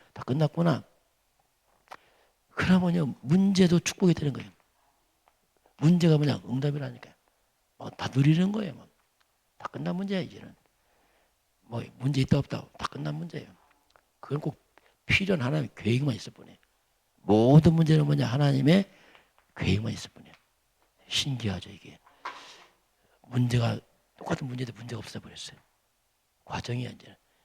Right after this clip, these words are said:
그건 앞으로 하나님 충족할 발판이고 준비 과정이다. 알고 나니까 이게 뭐, 어, 저와 여러분 이미 예수님이 십자가에서 다 이루고, 어,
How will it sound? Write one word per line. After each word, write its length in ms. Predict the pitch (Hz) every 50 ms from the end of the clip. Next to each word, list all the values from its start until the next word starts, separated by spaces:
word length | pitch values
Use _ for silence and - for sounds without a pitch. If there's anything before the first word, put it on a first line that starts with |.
| _ _ _
그건 260 | - - 127 117 104 - _ _ _ _ _ _ _ _ _ _
앞으로 360 | - - - - 127 127 117
하나님 380 | 113 131 147 147 139 131 117 - -
충족할 460 | - - 175 165 151 135 120 110 - - _ _
발판이고 680 | _ - 107 - _ - 107 101 107 107 135 156 123 - _ _ _ _ _ _
준비 260 | - - - 104 117 135
과정이다. 480 | - 92 - - 127 123 - - 98 _ _ _ _ _ _ _ _ _ _ _
알고 260 | _ - 120 131 139 143
나니까 320 | 135 135 131 131 - 131
이게 220 | 120 110 110 113
뭐, 180 | 110 - - - _ _ _ _ _ _ _ _ _ _ _ _ _ _ _ _ - - - - - - - - - - - - _ _ _
어, 380 | - - - - - - - - - - _ _ _ _ _ _
저와 200 | - 113 110 107
여러분 300 | 110 107 110 104 104 104
이미 360 | 104 104 107 127 120 101 - - _ _ _ _ _ _ _
예수님이 580 | - 117 110 - - 104 104 104 107 113 113 - _ _ _ -
십자가에서 520 | - - - - - - 143 107 - - 107
다 300 | - - - 104 98 98
이루고, 420 | 101 101 107 - - - 110 113 101
어, 140 | 92 -